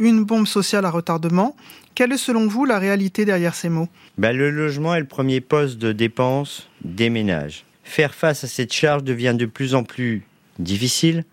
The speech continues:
Speaker 2: pour un bon nombre de salariés confrontés à la stagnation de leur pouvoir d'achat. La demande de logement social progresse d'année en année de manière inquiétante. Plus de deux virgule sept millions de demandeurs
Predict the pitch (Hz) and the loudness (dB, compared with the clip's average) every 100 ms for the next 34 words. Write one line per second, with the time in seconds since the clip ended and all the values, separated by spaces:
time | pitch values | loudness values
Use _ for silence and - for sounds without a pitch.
0 | _ - - - _ _ - 113 113 131 | _ -20 -20 -20 _ _ 0 2 2 0
1 | 143 143 135 120 113 113 110 127 147 - | 2 2 2 0 0 0 2 0 -2 -2
2 | 143 - 127 127 139 120 107 - 131 131 | -2 0 0 2 2 2 0 -2 0 2
3 | 127 - 147 135 113 104 - 113 117 110 | 0 0 0 2 2 0 -4 -2 0 0
4 | 107 95 85 - _ _ 120 151 170 170 | -2 -6 -8 -12 _ _ 2 2 2 2
5 | 165 156 147 143 147 143 151 139 165 156 | 2 2 2 2 2 0 0 0 0 0
6 | - 143 131 139 143 127 131 135 143 143 | -2 -2 0 0 0 0 0 0 2 2
7 | 131 127 123 131 147 - _ - 98 120 | 2 2 2 2 0 -4 _ -8 0 2
8 | 123 131 139 127 123 - 127 - 107 95 | 2 2 2 0 -2 -2 -2 0 0 -2
9 | - 135 160 151 120 117 160 151 151 139 | -4 0 2 0 -2 0 2 2 0 0
10 | 143 131 - 120 - 127 143 147 143 143 | -2 -2 0 0 0 -2 0 0 2 2
11 | 135 107 101 139 147 139 123 127 135 147 | 2 0 0 2 2 0 2 2 2 -2